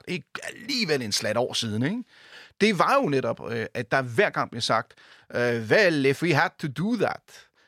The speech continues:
we wouldn't look at all like the young, vibrant, awesome abba. It would look pathetic. I mean, it would just be some old, elderly citizens on the stage, og så videre, så videre. Det har været en af de primære årsager. Og årsag, altså, det eneste s-,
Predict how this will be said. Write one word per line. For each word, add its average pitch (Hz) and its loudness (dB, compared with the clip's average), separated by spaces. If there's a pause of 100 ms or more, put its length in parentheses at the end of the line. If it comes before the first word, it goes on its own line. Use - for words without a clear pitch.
(180)
we 196 6
wouldn't 175 6
look 170 4
at 170 4
all 175 6
like 123 -2 (100)
the 120 2
young, 139 4
vibrant, 127 0
awesome 139 4
abba. 120 -2 (200)
It 156 0
would 165 4
look 156 -4
pathetic. - -4 (100)
I - -10
mean, 127 -10
it 143 -6
would 139 -6
just 143 -4
be - -4
some 117 -2
old, 156 4 (240)
elderly 127 0
citizens 107 -2
on 85 -4
the 78 -10
stage, 73 -4 (120)
og - -4
så - 2
videre, 117 -6
så 117 -4
videre. 113 -8 (260)
Det 214 4
har 220 4
været 165 4
en 180 -4
af 175 -4
de 165 -6
primære 202 0
årsager. 120 -2 (300)
Og 175 6
årsag, 185 4
altså, 135 -2
det 151 -2
eneste 240 0
s-, - 0